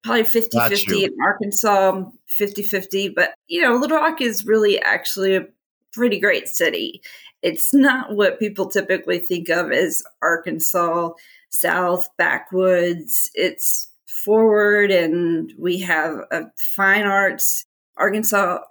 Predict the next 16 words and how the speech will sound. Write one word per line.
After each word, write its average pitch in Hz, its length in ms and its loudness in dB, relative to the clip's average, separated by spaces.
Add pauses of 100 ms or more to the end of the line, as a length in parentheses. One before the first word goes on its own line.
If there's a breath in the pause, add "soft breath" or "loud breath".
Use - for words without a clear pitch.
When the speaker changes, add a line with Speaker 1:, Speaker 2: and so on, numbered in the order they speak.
(260)
Speaker 1:
Fine 208 220 0
Arts 208 280 0
Museum 214 560 2
that's - 240 0
being 202 600 2 (460 soft breath)
just 208 400 0 (300)
built 214 360 2 (120)
over 202 440 2
again 208 540 2
with 190 180 -2
this 175 300 -2 (180)
wonderful 196 540 0
design. 196 880 2
And 170 800 -4
we 165 140 -4
have 156 500 -6